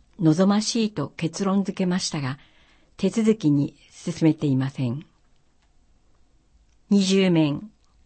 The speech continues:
殺撃、最後の上映、ありがとう。札幌、たぬき工事の殺撃が閉館。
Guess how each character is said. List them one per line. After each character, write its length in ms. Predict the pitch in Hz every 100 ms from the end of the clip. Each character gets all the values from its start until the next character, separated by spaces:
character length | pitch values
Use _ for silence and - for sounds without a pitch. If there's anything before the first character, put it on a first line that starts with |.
| _ _ _
殺 380 | - 190 - 214
撃、 480 | 208 208 190 - _ _ _ -
最 320 | - 254 226
後 120 | 175
の 140 | 156
上 320 | 143 160 151 143
映、 360 | 135 131 - _ _ _ -
あ 80 | 185
り 100 | 220
が 140 | 208
と 420 | 214 143 120 180
う。 20 | - _ _ _ _ _ _ _ _ _ _
札 240 | - 214 196 -
幌、 320 | 220 220 214 _
た 120 | -
ぬ 140 | 226 240
き 140 | -
工 240 | - 262 240
事 100 | 165
の 140 | 147
殺 320 | - 165 -
撃 280 | 170 165 165
が 140 | 151
閉 300 | - - 156
館。 340 | 143 131 127